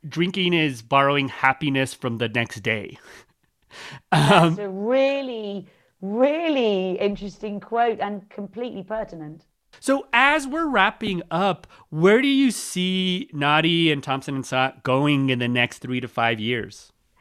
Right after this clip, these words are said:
Speaker 1: What's
Speaker 2: Global
Speaker 1: your vision?
Speaker 2: domination, global domination. I'm fiercely ambitious. I didn't mention that. So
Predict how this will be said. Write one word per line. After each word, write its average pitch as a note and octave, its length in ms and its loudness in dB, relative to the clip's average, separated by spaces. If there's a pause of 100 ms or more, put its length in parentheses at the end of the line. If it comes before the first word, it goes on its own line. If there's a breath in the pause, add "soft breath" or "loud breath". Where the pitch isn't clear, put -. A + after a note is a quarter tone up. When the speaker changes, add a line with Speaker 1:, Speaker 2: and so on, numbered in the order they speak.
(200)
Speaker 1:
What's D#3 200 -4
Speaker 2:
Global G3+ 80 0
Speaker 1:
your E3+ 100 4
vision? D3 360 2
Speaker 2:
domination, A3+ 500 -6 (140)
global A3+ 360 0
domination. G#3+ 720 -6 (420 loud breath)
I'm A#3 160 2
fiercely C4+ 480 -4
ambitious. A3+ 720 -4
I G#3+ 120 -2
didn't G#3+ 280 -10
mention G3+ 420 -10
that. G3 300 -6
So A3 420 2